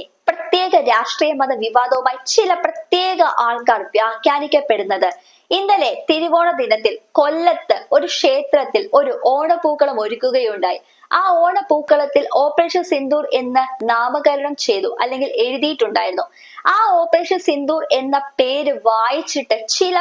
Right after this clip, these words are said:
പ്രത്യേക വിഭാഗം ആൾക്കാർക്ക് അസഹിഷ്ണുത വന്നു. ആ വിഭാഗം ആൾക്കാരെ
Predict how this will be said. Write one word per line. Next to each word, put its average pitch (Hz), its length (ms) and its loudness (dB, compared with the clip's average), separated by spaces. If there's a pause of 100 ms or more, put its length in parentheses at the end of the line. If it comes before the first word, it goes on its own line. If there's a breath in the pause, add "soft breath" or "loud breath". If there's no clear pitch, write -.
(140)
പ്രത്യേക 302 440 -2 (160)
വിഭാഗം 262 460 0 (100)
ആൾക്കാർക്ക് 214 560 0 (400 loud breath)
അസഹിഷ്ണുത 349 520 0 (140)
വന്നു. 196 240 -4 (400 soft breath)
ആ 381 60 -4 (100)
വിഭാഗം 339 420 0 (120)
ആൾക്കാരെ 269 400 0